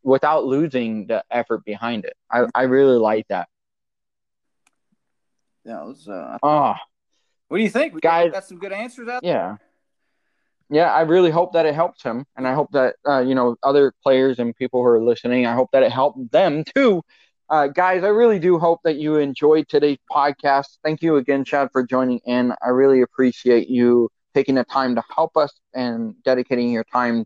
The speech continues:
Speaker 1: to being able to share your thoughts, your, your perspective. Uh, definitely got to learn from you myself.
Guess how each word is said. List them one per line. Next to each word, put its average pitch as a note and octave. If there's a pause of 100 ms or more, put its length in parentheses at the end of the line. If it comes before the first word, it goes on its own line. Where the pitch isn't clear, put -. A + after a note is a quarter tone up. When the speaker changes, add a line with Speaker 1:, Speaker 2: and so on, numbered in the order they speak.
Speaker 1:
to A#2
being A#2+
able A#2
to G2+
share B2+
your A2+
thoughts, C3
your, A#2 (480)
your A#2+
perspective. B2 (220)
Uh, G#2+
definitely C3
got A#2
to A#2
learn A#2
from A2+
you A#2
myself. A#2+